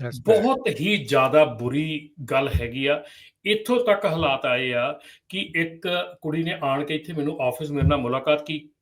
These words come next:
Speaker 2: ਕੀਤੀ। ਉਹਨੇ ਇੱਕ, ਅਹ, ਪੇਜ ਦਿਖਾਇਆ ਜਿਹੜਾ ਕਿ ਇੱਕ ਆਪਣੇ ਪੰਜਾਬੀ ਡਰਾਈਵਰ ਨੇ ਪੰਜਾਬੀ ਦੇ ਵਿੱਚ ਉਹਦੇ ਟ੍ਰੇਲਰ ਦੇ ਪਿੱਛੇ ਨੋਟ ਚਿਪਕਾਇਆ।
Speaker 1: ਅੱਛਾ।
Speaker 2: ਠੀਕ ਹੈ।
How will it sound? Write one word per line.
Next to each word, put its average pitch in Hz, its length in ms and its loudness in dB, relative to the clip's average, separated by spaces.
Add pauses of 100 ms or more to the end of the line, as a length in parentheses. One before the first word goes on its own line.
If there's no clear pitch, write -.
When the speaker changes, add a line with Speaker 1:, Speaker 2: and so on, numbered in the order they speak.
Speaker 2:
ਕੀਤੀ। - 380 -8 (440)
ਉਹਨੇ 214 220 6
ਇੱਕ, 220 160 4
ਅਹ, 147 1200 2
ਪੇਜ 190 360 4
ਦਿਖਾਇਆ 147 640 0
ਜਿਹੜਾ 156 320 2
ਕਿ 180 480 -6 (460)
ਇੱਕ 165 340 -4
ਆਪਣੇ 180 280 2
ਪੰਜਾਬੀ 160 640 2
ਡਰਾਈਵਰ 151 360 4
ਨੇ 160 140 0
ਪੰਜਾਬੀ 151 600 0
ਦੇ 190 140 0
ਵਿੱਚ 143 440 -4 (260)
ਉਹਦੇ 170 260 -2 (400)
ਟ੍ਰੇਲਰ 196 300 -2
ਦੇ 180 100 -2
ਪਿੱਛੇ 165 320 -8
ਨੋਟ 131 380 -2
ਚਿਪਕਾਇਆ। - 600 -10 (1200)
Speaker 1:
ਅੱਛਾ। 151 360 2
Speaker 2:
ਠੀਕ - 100 -12
ਹੈ। - 220 -20